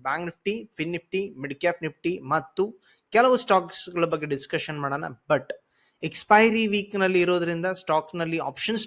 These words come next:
ಬೈ ಮಾಡೋರಿಗೆ ಒಂದು ಕ್ವೆಶ್ಚನ್ ಮಾರ್ಕ್ ಏನಪ್ಪಾ ಅಂದ್ರೆ ಆಪ್ಷನ್ಸ್‌ಗಳು ಬಹಳ ಡಿ-, ಬೇಗನೆ ಡಿಕೆ ಆಗುತ್ತೆ and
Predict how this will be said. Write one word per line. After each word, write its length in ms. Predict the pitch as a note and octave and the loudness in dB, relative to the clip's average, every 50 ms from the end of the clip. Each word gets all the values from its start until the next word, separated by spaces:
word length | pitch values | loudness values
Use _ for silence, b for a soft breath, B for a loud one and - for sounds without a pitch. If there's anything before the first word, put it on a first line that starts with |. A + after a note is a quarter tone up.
| - | 4
ಬೈ 120 | - F3+ F3 | 4 4 4
ಮಾಡೋರಿಗೆ 560 | E3+ E3 E3 D#3+ D#3 D#3 D#3 C#3+ D#3 E3 E3 - - - _ C3+ D3 D3+ | 4 2 2 2 2 0 0 0 -2 -2 -2 -4 -8 -16 _ -6 -4 -4
ಒಂದು 220 | D#3 D3+ D3 D3 C#3+ C#3 C3+ C#3+ _ _ _ _ _ _ _ | -4 -4 -4 -4 -4 -4 -6 -10 _ _ _ _ _ _ _
ಕ್ವೆಶ್ಚನ್ 340 | - C#3+ C#3+ - F#3 F#3 F3+ F3 | -4 -4 -2 -2 -2 -2 2 2
ಮಾರ್ಕ್ 220 | F3 E3 D#3+ - E3+ | 2 0 0 -2 -4
ಏನಪ್ಪಾ 360 | D#3+ D#3 D3+ C#3+ - D3 C#3 C3+ | -4 -4 -4 -4 -2 -4 -4 -4
ಅಂದ್ರೆ 160 | C3+ C#3+ E3 - - C#3 | -4 -8 -10 -8 -6 -8
ಆಪ್ಷನ್ಸ್‌ಗಳು 480 | - - - F#3+ F#3+ - F3+ E3+ D#3 C3 - _ C3 | -8 -6 -8 -6 -6 -4 -4 -4 -4 -6 -8 _ -2
ಬಹಳ 200 | C3+ D3 F3 F3+ E3+ D#3 | 0 2 4 4 2 0
ಡಿ-, 160 | D3+ C#3+ C3 A#2+ C#3 | -4 -4 -6 -4 -2
ಬೇಗನೆ 280 | D3 D3+ D3+ E3 D#3+ D#3 D3 | -2 -2 -2 -4 -4 -4 -4
ಡಿಕೆ 180 | C#3 - D3+ C#3+ C#3 | -4 -2 -2 -2 0
ಆಗುತ್ತೆ 340 | C3+ C#3 C3+ - - D#3+ D#3 b b b b b b b D3+ | -2 -4 -6 -4 -4 -6 -6 b b b b b b b -2
and 120 | D#3+ D#3+ | -2 -2